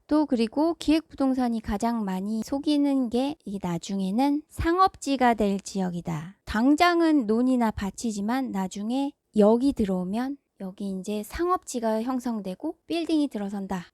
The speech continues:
이런 말로 사람을 현혹하게 됩니다. 이런 기획부동산을 피해를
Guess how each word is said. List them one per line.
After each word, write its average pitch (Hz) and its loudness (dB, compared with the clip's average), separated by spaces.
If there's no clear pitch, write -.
이런 240 2
말로 220 0
사람을 262 0
현혹하게 262 -2
됩니다. 185 -6
이런 240 6
기획부동산을 214 -2
피해를 339 2